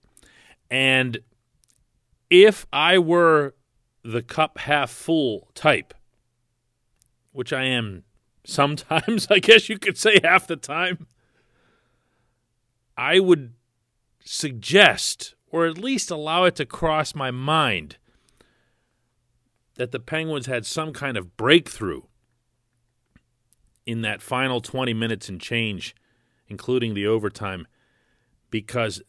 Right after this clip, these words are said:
they came out ablaze. And no, this wasn't one of those, you know, somebody read somebody the riot act or whatever else, 'cause they've been reading riot acts from day one,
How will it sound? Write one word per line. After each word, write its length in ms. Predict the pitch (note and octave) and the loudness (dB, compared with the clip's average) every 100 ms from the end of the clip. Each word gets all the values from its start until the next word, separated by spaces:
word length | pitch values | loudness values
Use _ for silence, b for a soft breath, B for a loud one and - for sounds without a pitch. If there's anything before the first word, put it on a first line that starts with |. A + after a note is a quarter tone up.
| _ | _
they 300 | G2 G#2 D#3+ | -10 0 2
came 360 | F3+ - D3+ B2+ | 0 -4 -6 -4
out 380 | A#2+ G#2+ G2 _ _ _ _ - | -2 -4 -6 _ _ _ _ -14
ablaze. 1200 | F#2+ F2 A2 A2+ C3+ D3 A#2+ D2 - - - - _ _ _ _ _ _ _ _ _ - | -14 -10 -6 -2 2 2 0 -4 -8 -8 -8 -12 _ _ _ _ _ _ _ _ _ -12
And 160 | C3+ | -8
no, 300 | E3+ G3+ F#3+ | -4 2 4
this 220 | D3+ C3+ | 4 2
wasn't 320 | D3 C3+ C3 A#2 | -2 -2 -4 -6
one 180 | B2 | -6
of 80 | B2 | -2
those, 340 | B2 B2 A2+ A#2+ | 0 0 0 -4
you 80 | |
know, 300 | G#2+ G#2+ G#2+ | -4 -2 -2
somebody 460 | F#2+ - A2 G#2 G2 | -4 -8 -6 -6 -6
read 260 | F#2 G2+ F#2+ | -4 -6 -6
somebody 440 | A2 G2+ F#2+ F#2+ | -8 -6 -6 -6
the 120 | F2+ | -6
riot 400 | F2 F#2 F#2 F#2 | -4 -4 -2 -2
act 380 | E2 F2+ F#2 - | -2 -4 -6 -10
or 80 | F2+ | -10
whatever 360 | F2+ F#2 F2 | -6 -8 -8
else, 280 | F2+ F#2+ F#2 | -6 -6 -8
'cause 180 | - D#3 | -10 -4
they've 160 | F#3+ D#3+ | -4 -4
been 240 | D#3 G#2+ b b b b b | -8 -10 b b b b b
reading 400 | B2+ C#3+ C#3 A#2+ | -4 -2 -2 -2
riot 460 | A#2 B2 C3+ B2 G#2+ | 0 2 4 4 2
acts 640 | G#2+ G#2+ - - - - _ _ _ _ _ _ _ _ _ _ - | 2 0 -2 -6 -6 -8 _ _ _ _ _ _ _ _ _ _ -20
from 300 | - B2 A2 | -8 -8 0
day 240 | C3 B2+ | 2 2
one, 460 | A#2+ B2 A2 - | 2 0 -2 -4